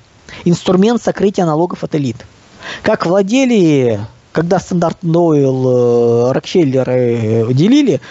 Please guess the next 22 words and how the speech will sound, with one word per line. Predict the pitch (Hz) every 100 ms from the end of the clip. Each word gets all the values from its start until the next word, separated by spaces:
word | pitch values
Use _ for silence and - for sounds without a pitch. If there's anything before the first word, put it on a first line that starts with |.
| -
если | 185 175
переводить, | 180 190 185 196 202 160
э, | 156 160
этот | 160
Стандарт | - 175 170 160
Ойл | 165 175 160
в | -
текущую | 190 202 165 - 151 165
су-, | - - 254
стоимость, | - - 302 254 -
вот | -
из | -
того, | - 175
что | - 160
было, | 143 123 113 - -
это | 247 294
порядка, | - 196 240 - - 180 165 156 147
по-моему, | - 233 214
под, | - 185 -
э, | 165 156 151 -
три | 196 240 220 185 156 143 139 131 127 123 123
триллиона | 160 175 202 208 170 143 135 127 127 123 123 123 127